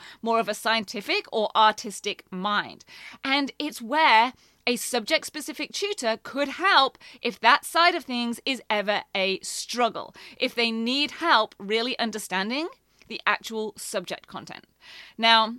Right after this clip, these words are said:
I talked about that on a podcast recently, so check out episode twelve for more on figuring out whether or not your teen needs a tutor.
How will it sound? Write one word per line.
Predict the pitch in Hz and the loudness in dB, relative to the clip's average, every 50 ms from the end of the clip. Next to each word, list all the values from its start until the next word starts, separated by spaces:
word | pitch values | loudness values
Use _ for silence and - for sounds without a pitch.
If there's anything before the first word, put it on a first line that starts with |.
| _ _ _ | _ _ _
I | 247 277 330 | 4 4 4
talked | - - 330 285 247 | 0 -4 -6 -2 2
about | 233 220 202 - 208 | 4 2 2 4 2
that | 247 311 311 285 262 - _ | 4 4 6 6 4 2 _
on | - 226 226 | -2 -2 -2
a | |
podcast | 208 - - 226 214 - 220 214 208 202 - 185 180 | -4 -6 -10 -10 -10 -8 -6 -6 -6 -6 -8 -14 -8
recently, | 190 277 311 302 - - 139 185 180 190 233 | -6 -6 -6 -6 -8 -10 -8 -8 -8 -8 -6
so | - 226 202 | -4 -4 -6
check | 190 - - - 254 254 _ - _ | -4 -6 -10 -8 -8 -10 _ -4 _
out | - 196 185 202 262 349 - - - _ - - - - - - - - _ _ _ | 2 4 4 4 4 2 0 -4 -16 _ -18 -20 -20 -20 -20 -20 -20 -20 _ _ _
episode | 254 254 - 247 - 240 220 196 - | -4 -2 -2 -4 -2 -4 -4 -4 -6
twelve | - - - 220 202 190 196 208 240 320 403 480 - - - - - _ | -12 -6 -2 0 2 4 4 4 2 2 0 -4 -8 -16 -20 -20 -20 _
for | _ - - 247 220 208 | _ -10 -6 -4 -4 -2
more | 208 202 202 226 240 262 262 226 208 214 254 302 - _ | -2 -2 0 0 2 2 2 2 2 0 -2 -2 -2 _
on | 220 214 214 214 214 208 | 2 4 4 4 2 0
figuring | - - 233 208 226 220 226 214 | -2 -4 -2 0 0 0 2 2
out | 196 202 - 147 | 0 0 0 -2
whether | 202 185 202 214 - - - | -4 -4 -2 -4 -6 -6 -4
or | - 262 254 | -4 -4 -2
not | 226 190 190 - - - | -2 -2 -2 -4 -6 -10
your | - 233 | -10 -8
teen | 202 - - 220 190 185 190 185 _ | -8 -8 -8 -6 -6 -6 -6 -8 _
needs | - 190 180 175 170 - - _ | -8 -6 -6 -6 -8 -12 -14 _
a | 190 | -16
tutor. | - - - 240 202 - - | -10 -8 -8 -8 -8 -10 -12